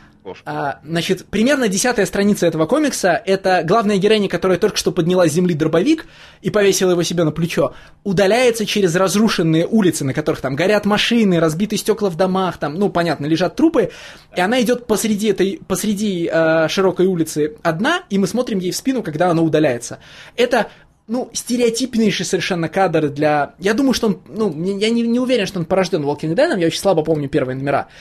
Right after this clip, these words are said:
Speaker 2: но это фантастический стереотипный ка-, э, кадр любой, э, зомби-истории, да?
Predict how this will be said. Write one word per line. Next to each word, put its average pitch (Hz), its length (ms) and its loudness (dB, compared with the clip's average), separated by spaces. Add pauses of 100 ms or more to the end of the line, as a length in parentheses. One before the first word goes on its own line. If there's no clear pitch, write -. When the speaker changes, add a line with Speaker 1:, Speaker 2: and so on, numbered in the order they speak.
(280)
Speaker 2:
но 196 100 0
это 240 220 0 (500)
фантастический 233 720 -2
стереотипный 196 560 0
ка-, 247 120 -2 (180)
э, 196 220 2
кадр 254 420 2
любой, 190 600 2
э, 175 260 0
зомби-истории, 170 720 0
да? 277 300 -4